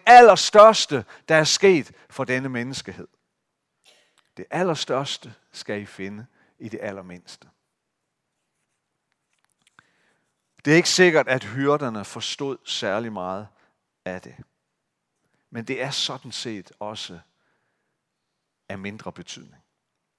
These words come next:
Det vigtige, det er, at de siger til hinanden, "Kom. Kom, lad os gå ind til byen for at finde ud af, hvad der egentlig er sket. Lad os,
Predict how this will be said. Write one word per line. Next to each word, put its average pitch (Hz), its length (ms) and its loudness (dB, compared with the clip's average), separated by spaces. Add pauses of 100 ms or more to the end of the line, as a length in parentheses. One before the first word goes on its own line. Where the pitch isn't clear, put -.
(800)
Det 101 180 -10
vigtige, 139 340 0
det 139 200 -2
er, 127 160 2
at 117 200 -4
de 117 80 -12
siger 135 320 -6
til 117 200 -14
hinanden, 98 520 -14 (840)
"Kom. 117 280 -16 (2000)
Kom, 175 380 -6
lad 127 180 -4
os 113 200 -10
gå - 240 -14
ind 190 200 -6 (180)
til - 160 -14
byen 135 380 -14
for - 140 -14
at 113 60 -12
finde 131 240 -12
ud 175 180 -14
af, 131 220 -10
hvad 110 160 -8
der 104 100 -10 (180)
egentlig 135 540 -12 (680)
er - 80 -20
sket. - 500 -20 (1300)
Lad 139 200 -2
os, 139 420 -4